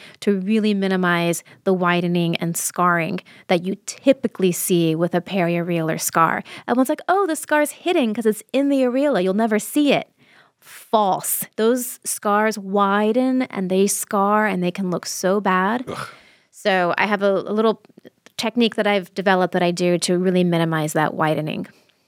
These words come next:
Speaker 2: Very cool. Well, I just thought we should kinda do a little roundup after, after our little trip there, just 'cause I, I didn't, you know, I think everybody knows what I do. I think that's been pretty well established. I do noses, faces, and breasts are kinda my thing.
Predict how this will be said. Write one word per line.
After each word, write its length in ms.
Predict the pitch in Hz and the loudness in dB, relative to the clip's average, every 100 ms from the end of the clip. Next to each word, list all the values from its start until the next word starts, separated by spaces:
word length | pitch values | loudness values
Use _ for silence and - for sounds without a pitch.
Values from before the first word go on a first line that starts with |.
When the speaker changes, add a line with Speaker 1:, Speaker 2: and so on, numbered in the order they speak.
| _ _ _ _ _ _ _ _ | _ _ _ _ _ _ _ _
Speaker 2:
Very 240 | 87 98 104 | -2 -2 0
cool. 400 | 135 123 113 - _ _ - _ _ _ | 0 0 -2 -8 _ _ -20 _ _ _
Well, 200 | 151 165 165 | 0 2 -2
I 60 | |
just 200 | 160 175 | -4 -2
thought 240 | 180 147 120 | 0 0 -2
we 100 | 113 | -2
should 340 | - 98 92 | -2 -2 -2
kinda 260 | - 110 95 | 0 2 0
do 280 | 82 101 95 | 0 0 2
a 40 | |
little 200 | 87 85 | 0 -2
roundup 540 | 87 92 87 90 85 | -2 -2 -2 -4 -4
after, 480 | 87 78 - 82 73 - - | -4 -4 -4 -6 -8 -14 -10
after 280 | 87 - 85 | -10 -6 -6
our 120 | 82 | -6
little 200 | 82 80 | -8 -10
trip 260 | - 85 - | -10 -10 -6
there, 220 | 82 80 | -6 -6
just 220 | 80 - | -8 -8
'cause 340 | 92 80 - - | -8 -8 -10 -10
I, 140 | 104 95 - 104 | -8 -8 -10 -6
I 80 | |
didn't, 360 | 107 117 104 101 _ _ _ _ _ _ _ | -2 0 -2 -6 _ _ _ _ _ _ _
you 60 | 147 | -2
know, 60 | |
I 40 | 139 | 0
think 180 | 185 151 | 0 0
everybody 280 | 139 120 | 2 2
knows 240 | 110 107 90 | 0 0 -2
what 100 | 87 | -2
I 140 | 87 | -2
do. 300 | 90 101 90 - _ | 0 0 -2 -8 _
I 60 | 90 | -10
think 220 | 95 82 | -8 -6
that's 320 | 85 82 - | -6 -6 -10
been 380 | - 87 78 73 - | -8 -6 -6 -10 -4
pretty 140 | 101 | -2
well 180 | 82 80 | -2 -4
established. 580 | 73 82 78 76 80 - | -4 -4 -4 -4 -8 -10
I 80 | 78 | -10
do 260 | 78 73 - _ _ _ | -10 -12 -16 _ _ _
noses, 340 | 87 78 73 - | -8 -8 -10 -10
faces, 480 | 80 73 80 71 | -8 -8 -10 -14
and 220 | 73 71 - | -14 -14 -8
breasts 340 | 85 73 - | -8 -6 -10
are 80 | 73 | -12
kinda 200 | - 76 | -12 -12
my 120 | 73 | -12
thing. 360 | - 87 76 | -10 -10 -10